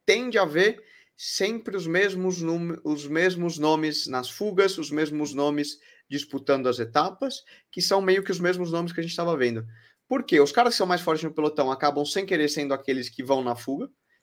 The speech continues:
que vão disputar as etapas ou que vão disputar a geral. Os que vão no gancho são os mesmos que estão sempre no grupeto sofrendo só pra terminar dentro do tempo limite,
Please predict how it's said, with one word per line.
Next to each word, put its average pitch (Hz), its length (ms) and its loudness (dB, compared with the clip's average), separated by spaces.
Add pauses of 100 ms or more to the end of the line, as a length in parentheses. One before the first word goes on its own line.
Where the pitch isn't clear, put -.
(140)
que 147 100 -4
vão 151 220 2
disputar 135 360 -2
as 120 60 -4
etapas 147 600 2
ou 165 100 0
que 180 80 -6
vão 165 160 -2
disputar 160 360 -6
a 156 40 0
geral. 135 380 -2 (260)
Os 226 140 -4
que 208 120 -6
vão 165 200 4
no 151 100 4
gancho 135 340 4
são 156 200 -2
os 127 80 -6
mesmos 165 240 2
que 180 60 -12
estão 156 120 -6
sempre 180 260 -4
no 165 100 0
grupeto 143 440 2
sofrendo 131 460 -2
só 143 160 -4
pra 160 100 -2
terminar 135 380 -4
dentro 123 140 0
do 120 100 -8
tempo 120 220 -8
limite, 190 420 -4